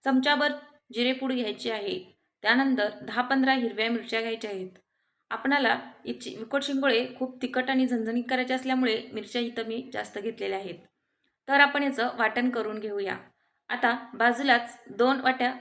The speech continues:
गव्हाचं पीठ घेतले आहे. मला इथं गव्हाच्या पिठाचे शिंगोळे करायचे आहेत, म्हणून मी गव्हाचं पीठ घेत आहे. दोन वाट्या गव्हाचं पीठ घेतल्यानंतर यामध्ये अर्धी वाटी बेसन पीठ घालूया.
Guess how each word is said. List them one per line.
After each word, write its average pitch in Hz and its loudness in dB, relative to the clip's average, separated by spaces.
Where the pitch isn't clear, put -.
गव्हाचं 233 0
पीठ 226 -8
घेतले 240 0
आहे. 190 -6
मला 247 4
इथं 233 0
गव्हाच्या 240 0
पिठाचे 254 -2
शिंगोळे 254 2
करायचे 262 -2
आहेत, 214 0
म्हणून 240 0
मी 233 -2
गव्हाचं 214 -4
पीठ 214 -8
घेत 226 -4
आहे. 185 -10
दोन 277 2
वाट्या 285 2
गव्हाचं 247 0
पीठ 262 -4
घेतल्यानंतर 262 0
यामध्ये 226 2
अर्धी 226 -2
वाटी 262 -2
बेसन 208 -6
पीठ 214 -8
घालूया. 208 -4